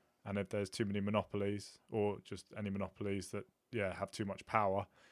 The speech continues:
then, um, it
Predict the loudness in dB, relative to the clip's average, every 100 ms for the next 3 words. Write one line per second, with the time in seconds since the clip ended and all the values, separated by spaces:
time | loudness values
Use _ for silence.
0 | -20 -20 _ _ _ 4 6 6 2 2
1 | 2 2 0 -2 -4 -8 -16 _ _ _
2 | _ _ _ _ -4 -4